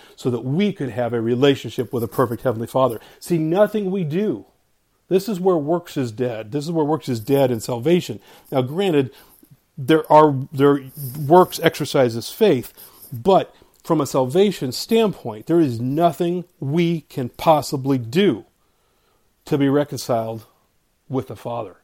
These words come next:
It's impossible because we are imperfect. We are imperfect beings. And it took a perfect substitutional sacrifice to be the reconciliation for us. Bottom line.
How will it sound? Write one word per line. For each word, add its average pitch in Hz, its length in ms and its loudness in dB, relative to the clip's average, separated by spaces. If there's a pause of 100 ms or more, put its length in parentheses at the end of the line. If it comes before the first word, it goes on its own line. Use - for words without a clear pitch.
(200)
It's - 180 -6
impossible 135 720 -4 (200)
because 143 480 -2
we 151 240 -2
are 160 160 2
imperfect. 160 800 -8 (240)
We 170 200 -2
are 190 180 -2
imperfect 156 600 -4
beings. 127 480 -14 (880)
And 139 140 -2
it 139 100 -10
took - 180 -10
a 127 120 0 (180)
perfect - 760 2
substitutional 160 760 -6
sacrifice 127 580 -10 (200)
to 143 100 -6
be 147 80 2
the 143 100 -2
reconciliation 117 760 -6
for - 280 -20
us. - 220 -20 (1300)
Bottom 123 240 -4
line. 117 200 -8